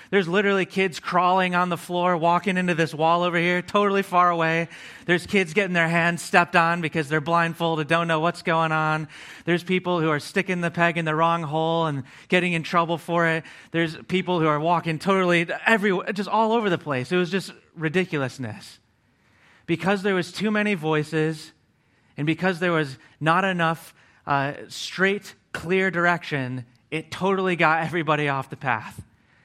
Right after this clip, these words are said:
And that is a perfect picture of what had happened in the church in Crete, where Titus is gonna be going to minister. They had all of these voices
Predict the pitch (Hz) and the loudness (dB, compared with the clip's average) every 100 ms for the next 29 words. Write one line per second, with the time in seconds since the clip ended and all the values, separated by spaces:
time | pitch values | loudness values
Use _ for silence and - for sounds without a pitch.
0 | _ 139 156 180 196 185 160 - 175 - | _ -6 2 2 2 0 -4 -4 -6 -6
1 | - 208 214 202 190 - 196 - - 147 | -2 0 0 -2 -4 -2 -2 -2 -2 -2
2 | 139 143 147 170 156 147 156 151 143 131 | -2 -4 0 2 2 4 4 2 -2 -4
3 | 131 - 151 131 - 160 151 - 151 135 | -4 -4 -4 -4 -2 -2 -2 -8 -8 -8
4 | - 160 123 107 - - - - - 139 | -6 -6 -6 -8 -18 -20 -20 -16 -4 -4
5 | 135 151 143 135 143 123 135 131 127 131 | -2 -2 -2 -4 -6 -8 -6 -4 -4 -4
6 | 131 123 123 127 117 - 110 - - - | -4 -4 -4 -4 -6 -10 -14 -14 -20 -20
7 | - - - - 170 175 170 - 165 196 | -20 -20 -20 -2 0 2 0 -2 2 4
8 | 208 208 190 190 190 147 185 185 - 120 | 4 2 -2 -2 -4 -4 -2 -2 -4 -6
9 | 123 139 | -6 -10